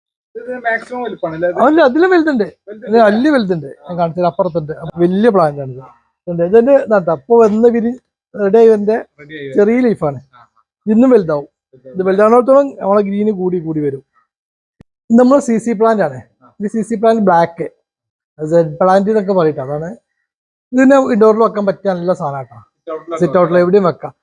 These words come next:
Speaker 1: ആ.
Speaker 2: കുറഞ്ഞ വെള്ളം മതി. അതിന്റെ പ്രത്യേകത. ഇത് അതിന്റെ ബ്ലാക്ക് ആണ്. ഇത് അതിന്റെ ട്വിസ്റ്റഡ് വെറൈറ്റി ആണ്. അതൊക്കെ പിരിഞ്ഞിങ്ങനെ വരുന്നത് കണ്ടില്ലേ?
Speaker 1: അതെ, അതെ, അതെ.
Speaker 2: ഇത് പിന്നെ അതിന്റെ നോർമൽ ഗ്രീൻ.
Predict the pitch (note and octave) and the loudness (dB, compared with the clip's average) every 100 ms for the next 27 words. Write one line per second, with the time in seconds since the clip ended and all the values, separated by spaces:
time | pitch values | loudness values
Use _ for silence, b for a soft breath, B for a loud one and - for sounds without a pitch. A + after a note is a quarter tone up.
0 | _ - G#3+ A#3 B3+ C4+ G3 F3+ D#3 B2+ | _ -2 2 2 2 4 4 0 -4 -12
1 | - F3+ F#3+ D#3+ D#3 C#3+ C3 - _ _ | -12 -4 -4 -4 -4 -6 -6 -14 _ _
2 | _ _ _ _ G3+ B3 C4 A3 F#3+ F#3+ | _ _ _ _ 2 4 4 4 2 0
3 | A3+ G3+ F#3+ G#3+ _ _ _ _ _ G#3 | 0 0 -2 -6 _ _ _ _ _ -2
4 | A#3+ G#3+ A3+ G3 G#3 - A#3 A3+ G#3+ E3 | 2 2 2 0 -8 -8 -2 2 4 2
5 | C#3+ D3+ D3 E3+ G3 G3 G#3+ G3 G#3+ A3 | -2 -8 -8 -6 -4 -4 -4 -4 -4 -2
6 | G#3 F3 F3 D#3 C#3 C3+ C#3+ C#3+ C3+ B2+ | 0 2 0 -2 -6 -10 -14 -12 -14 -14
7 | A#2 _ _ _ _ _ F#3+ A3 A#3+ A#3+ | -20 _ _ _ _ _ -2 2 4 4
8 | A#3 F#3+ F3+ F3 F#3 D#3+ D3+ D3 | 4 4 2 2 -2 -4 -8 -10